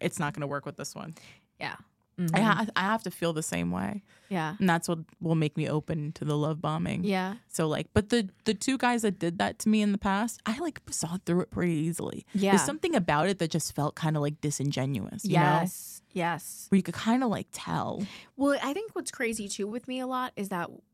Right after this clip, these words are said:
Speaker 2: when I don't feel like it's real, but I'm, I still like them,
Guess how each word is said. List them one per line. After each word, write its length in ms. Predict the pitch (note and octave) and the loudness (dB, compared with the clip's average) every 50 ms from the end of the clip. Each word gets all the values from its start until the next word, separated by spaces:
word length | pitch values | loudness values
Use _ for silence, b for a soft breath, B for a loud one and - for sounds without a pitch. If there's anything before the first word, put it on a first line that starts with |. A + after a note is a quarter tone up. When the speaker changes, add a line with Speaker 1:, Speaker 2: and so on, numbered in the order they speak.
| _ _ _ _ _ | _ _ _ _ _
Speaker 2:
when 220 | F#3+ F#3+ G3+ G3 | -8 -4 -4 -2
I 120 | G3 F3+ F3+ | -2 -2 -2
don't 420 | E3+ - F3+ F#3+ A#3 C4+ - - - | -2 -2 -4 -4 -4 -6 -10 -14 -14
feel 220 | - A#3+ A#3 A3 | -10 -8 -6 -4
like 220 | G#3+ G3 F#3+ - | -4 -4 -4 -4
it's 180 | F3+ E3+ - - | -6 -8 -8 -10
real, 540 | E3+ D#3+ E3 E3 E3+ F3 F#3 G#3 A#3 A#3 - _ _ _ _ _ _ _ _ _ _ _ _ _ _ _ - | -8 -4 -2 -2 -2 -2 -2 -4 -4 -6 -10 _ _ _ _ _ _ _ _ _ _ _ _ _ _ _ -6
but 180 | F#3 G3+ G3+ | -2 0 0
I'm, 300 | G3+ G3 F3+ F3 F3 E3 - | 0 0 0 -2 -2 -4 -4
I 60 | F#3 E3+ | -6 -6
still 260 | - - - G#3 G3+ | -4 -4 -6 -4 -4
like 340 | F3+ E3 D#3 F3+ F3+ - A3+ | -2 -2 -2 -4 -4 -4 -4
them, 400 | A#3+ B3 C4 C4+ C#4 D4 D4 | -4 -4 -4 -4 -6 -8 -10